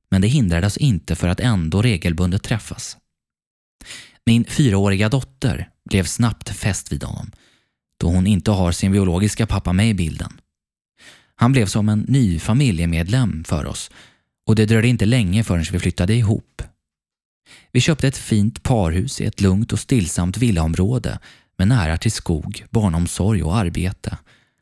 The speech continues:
Vi var lyckliga och efter en tid så bestämde vi oss för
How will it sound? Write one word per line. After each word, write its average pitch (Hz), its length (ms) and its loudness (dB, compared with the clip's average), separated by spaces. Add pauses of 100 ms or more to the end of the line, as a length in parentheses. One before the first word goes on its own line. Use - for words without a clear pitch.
(200)
Vi 90 80 -4
var 90 120 2
lyckliga 95 640 0
och 82 100 0
efter - 240 -4
en 90 140 0
tid 107 300 0
så - 140 -4
bestämde 104 460 0
vi 95 60 2
oss 80 140 -2
för 78 300 -4